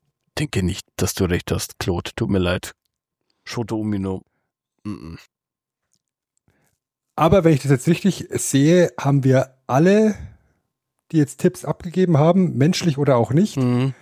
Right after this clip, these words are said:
Speaker 2: Yota Tsuji, Callum Newman und Konosuke Takeshita im Halbfinale.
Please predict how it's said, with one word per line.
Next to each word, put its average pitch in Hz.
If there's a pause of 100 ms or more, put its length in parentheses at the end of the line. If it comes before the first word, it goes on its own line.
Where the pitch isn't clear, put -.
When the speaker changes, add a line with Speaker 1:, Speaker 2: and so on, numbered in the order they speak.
(180)
Speaker 2:
Yota 208
Tsuji, 175
Callum 156
Newman 160
und 143
Konosuke 139
Takeshita 127
im 98
Halbfinale. 95